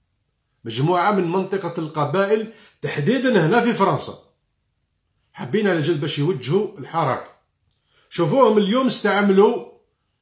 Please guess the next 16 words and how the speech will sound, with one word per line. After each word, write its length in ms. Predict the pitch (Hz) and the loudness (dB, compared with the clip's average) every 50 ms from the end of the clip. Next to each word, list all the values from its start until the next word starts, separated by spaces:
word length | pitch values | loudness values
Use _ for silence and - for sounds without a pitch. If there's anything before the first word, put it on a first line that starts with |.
| _ _ _ _ _ _ _ _ _ _ _ _ _ _ - | _ _ _ _ _ _ _ _ _ _ _ _ _ _ -4
هذوك 360 | 151 175 185 226 226 - - | -2 0 2 2 0 0 -2
اللي 180 | 175 175 180 165 | -2 0 0 0
جيلي، 680 | 139 123 156 190 185 190 233 240 247 - - - - _ _ _ _ _ _ _ _ _ _ _ _ _ _ _ _ _ _ _ _ _ _ _ _ _ - - - - | 0 2 0 0 0 0 0 -2 -2 -4 -8 -12 -18 _ _ _ _ _ _ _ _ _ _ _ _ _ _ _ _ _ _ _ _ _ _ _ _ _ -18 -10 -4 -2
اللي 280 | 180 170 165 160 165 156 | 0 0 0 0 0 0
جيلي 340 | 127 117 175 185 180 185 185 | 0 0 0 0 2 2 2
واسمه 460 | 180 160 143 147 147 135 127 123 117 | 2 2 0 0 0 -2 -2 -2 -4
روج 500 | 113 110 123 151 180 180 143 117 - 117 | -2 0 2 4 4 4 4 2 0 -4
ولا، 540 | 117 117 113 107 107 101 92 - - _ _ _ _ - | -6 -6 -6 -6 -8 -8 -10 -12 -16 _ _ _ _ -4
ولا 320 | 143 147 151 147 143 147 | -2 2 4 4 4 4
روز، 380 | 165 175 160 123 - - - - - _ _ _ _ - - - - | 4 4 2 0 -2 -4 -8 -12 -16 _ _ _ _ -20 -20 -20 -16
استعملوهم 600 | - - 156 143 139 143 156 196 202 214 208 208 - - - _ _ - | -12 -10 -8 -6 -4 -4 -2 0 0 0 -2 -4 -6 -16 -20 _ _ -4
نفسهم 460 | 226 269 - - - 196 180 165 156 | -2 0 0 0 0 0 0 0 0
اللي 140 | 151 160 170 | 0 0 0
استعملوهم 560 | 170 - 208 190 180 180 190 190 185 175 147 | 0 0 0 0 0 0 2 2 0 0 0
في 120 | 180 175 | 0 0
باري، 440 | 170 - 196 196 190 220 262 247 | 0 0 0 0 0 0 0 -2